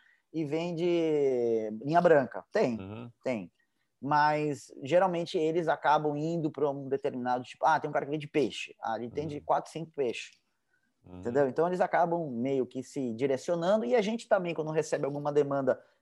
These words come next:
Speaker 1: desse segmento, não, o peixeiro é aquele ali, manda pra aquele lá. E, é, vai o cara lá,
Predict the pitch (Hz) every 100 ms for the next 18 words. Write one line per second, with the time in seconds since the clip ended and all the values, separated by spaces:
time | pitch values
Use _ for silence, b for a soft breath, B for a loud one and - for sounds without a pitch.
0 | - 151 160 170 160 165 196 165 170 113
1 | 123 165 151 - 180 175 175 185 185 131
2 | 101 120 131 135 147 151 127 95 92 101
3 | 113 110 117 120 135 156 160 175 156 170